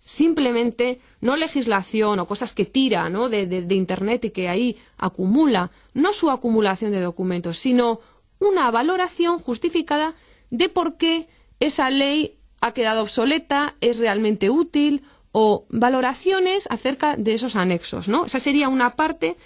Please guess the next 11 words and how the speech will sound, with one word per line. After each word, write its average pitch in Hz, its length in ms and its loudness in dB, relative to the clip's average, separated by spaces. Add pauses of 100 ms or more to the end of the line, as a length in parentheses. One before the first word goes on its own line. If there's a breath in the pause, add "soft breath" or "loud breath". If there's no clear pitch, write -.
(300 soft breath)
de 208 320 0
la 170 140 -4
posibilidad 180 600 -2
que 175 140 -6
nos 175 160 -4
incluye 226 280 -2
el 254 60 0
portafolios, 311 640 -2
¿no?, 294 140 0
de 294 60 -2
incorporar 202 600 -4